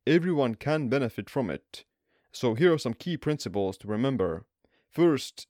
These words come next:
daily time-restricted feeding. Eat your food within the hours of ten A M and six P M. It can mean sixteen and eight, the warrior diet, or omad. Just try to fit within those hours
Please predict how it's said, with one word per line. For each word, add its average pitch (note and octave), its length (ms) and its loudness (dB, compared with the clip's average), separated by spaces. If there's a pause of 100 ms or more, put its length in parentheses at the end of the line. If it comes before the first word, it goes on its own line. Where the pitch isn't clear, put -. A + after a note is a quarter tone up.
daily D3+ 320 2
time-restricted B2+ 500 -4
feeding. G2 440 -6 (580)
Eat E3+ 300 -4
your A#2 140 0
food D#3+ 420 -2
within A2+ 260 -2
the G#2 160 -4
hours B2 400 2
of F#2+ 160 -8
ten A#2+ 240 -4
A F#2+ 160 -2
M D3 340 -2
and G#2 160 -6
six - 220 -8
P C3+ 240 -4
M. G2 320 -4 (380)
It B2 160 2
can A#2+ 260 0
mean C3+ 380 0
sixteen G#2 420 -6
and A2+ 80 -2
eight, C#3 400 -4
the F2 160 -10
warrior C3+ 300 4
diet, A#2 400 2
or B2 180 0
omad. G2 540 -2 (400)
Just C#3+ 360 0
try D3+ 240 2
to A#2 180 -8
fit - 480 -6
within G#2 400 -4
those C#3 260 2
hours A#2+ 540 2